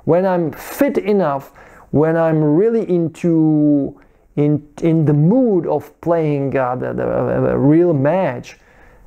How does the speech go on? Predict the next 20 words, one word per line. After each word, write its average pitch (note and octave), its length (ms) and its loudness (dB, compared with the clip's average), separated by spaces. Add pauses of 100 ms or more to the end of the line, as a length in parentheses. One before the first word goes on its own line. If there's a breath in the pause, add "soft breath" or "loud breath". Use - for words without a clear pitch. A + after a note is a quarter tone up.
(140)
the D3 180 2
M F3+ 200 2
P E3+ 420 0 (100)
is, D3 540 0 (640)
the B2+ 460 2
Radical F#3 500 2
M D#3 260 -2
P D3+ 160 0
is A#2 200 -4
better D3 500 0
than B2+ 380 -4
the B2 180 -2
Extreme E3 460 -2
M C3+ 240 -4
P. B2 320 -4 (680 loud breath)
It D#3 120 2
feels C#4+ 1000 0
like G3+ 440 0
a F#3+ 80 0
more G3+ 1300 0